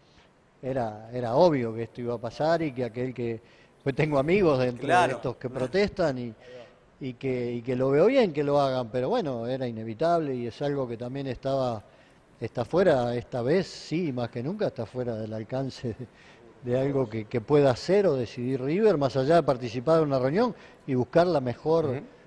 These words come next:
Speaker 1: la mejor posibilidad para que esto se desarrolle de la mejor manera.
Speaker 3: Al margen de esto que planteas de que lo ideal hubiera sido Asunción o Montevideo,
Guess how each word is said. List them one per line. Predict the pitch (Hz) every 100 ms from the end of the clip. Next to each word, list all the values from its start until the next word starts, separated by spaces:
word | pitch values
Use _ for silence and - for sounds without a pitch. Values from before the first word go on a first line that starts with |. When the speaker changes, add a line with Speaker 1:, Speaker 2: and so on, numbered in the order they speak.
| _ -
Speaker 1:
la | 131
mejor | 123 120 165 160
posibilidad | 143 - 127 123 170 202
para | 160 127
que | 131
esto | - 131
se | - 120
desarrolle | 107 123 120 131 123
de | 117
la | 117
mejor | 113 - 120
manera. | 117 185 139 101 - -
Speaker 3:
Al | 127
margen | 180 175
de | 160
esto | 160 131
que | 131
planteas | 131 135 160
de | 147
que | 127
lo | 127
ideal | 135 143
hubiera | 139 131
sido | 120 147
Asunción | 135 127 113 143 135
o |
Montevideo, | 123 117 120 120 123 123 117